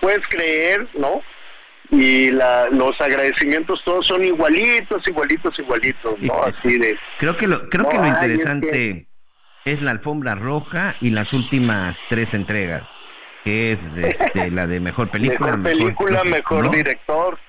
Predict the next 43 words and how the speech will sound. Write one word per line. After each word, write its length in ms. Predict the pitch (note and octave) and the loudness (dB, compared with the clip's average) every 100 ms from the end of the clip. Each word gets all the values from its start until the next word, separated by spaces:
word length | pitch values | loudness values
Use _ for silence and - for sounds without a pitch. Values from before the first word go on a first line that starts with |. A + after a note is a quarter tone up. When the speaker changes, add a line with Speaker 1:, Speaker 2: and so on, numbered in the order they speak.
| - - - | -18 -14 -4
Speaker 2:
Sí, 60 | |
Speaker 1:
mejor 360 | G#2 E3+ D#3+ D#3+ | -2 0 0 -2
Speaker 2:
sí, 60 | |
sí. 140 | - F3+ | -2 -2
Speaker 1:
actriz 260 | F#3 - | -2 0
y 40 | D3 | -2
mejor 280 | C3+ D#3 D#3 | -2 0 0
actor. 500 | D3 - C3+ B2 - - - - | -2 0 0 0 -4 -12 -8 0
Y 100 | D#3+ | 2
se 180 | - E3 | 2 -2
pueden 400 | - D#3+ F3+ F#3 | 0 2 4 4
Speaker 2:
Mm. 60 | F3 | 4
Speaker 1:
ahorrar 520 | D3 C3 D3 D#3+ E3+ - | 2 2 2 0 -2 -2
todo 200 | D#3 E3+ | 0 2
lo 160 | E3 | 2
demás. 360 | C#3+ A#2+ A#2 A2 - - - | 2 2 2 0 -2 -12 -2
Pero 240 | D#3+ G3 | 0 2
bueno, 320 | G#3 G3+ C3 - - - - - - - | 4 4 2 -2 -10 -14 -14 -18 -12 0
muy 360 | D#3 E3 F3 D#3+ | 2 4 2 2
bien. 280 | C#3 G#2 - - - - - | 0 -2 -10 -16 -18 -16 -4
Oiga, 340 | F#3+ G3 A3 - | 0 2 2 2
pues, 140 | G3+ - | 0 2
eh, 220 | G3 G3 F3+ | 2 2 2
hace 260 | F#3+ G#3+ A#3+ | -2 -2 -4
un 80 | |
momento 380 | A3+ G3 G3 G#3 | -2 0 0 0
estábamos 400 | G3 G3+ F#3+ F3 | 0 0 2 0
hablando 400 | D#3+ E3 E3+ E3+ | 2 2 2 2
de 80 | E3 | 2
que 80 | C3 | 0
está 160 | - C#3+ | 0 -2
el 100 | C3+ | 0
Frente 280 | D3+ D3 | 0 0
Frío 240 | - C#3+ C#3+ | -2 -2 -2
veintinueve. 680 | C#3+ C#3+ D3+ D#3+ D3 C#3+ - - - - | -4 -2 0 2 2 0 -2 -12 -6 0
Ayer 280 | A#2 C#3 D3 | 2 2 2
por 140 | D3+ | 2
la 100 | C3 | 2
noche 300 | C3 C3 C3+ | 2 2 0
estaba 280 | - C#3 C#3 | 2 2 4
nevando 380 | B2 C3 C3+ B2+ | 2 2 2 0
en 100 | A#2+ | 0
Krill. 360 | C#3+ D3 C#3+ | 0 0 -2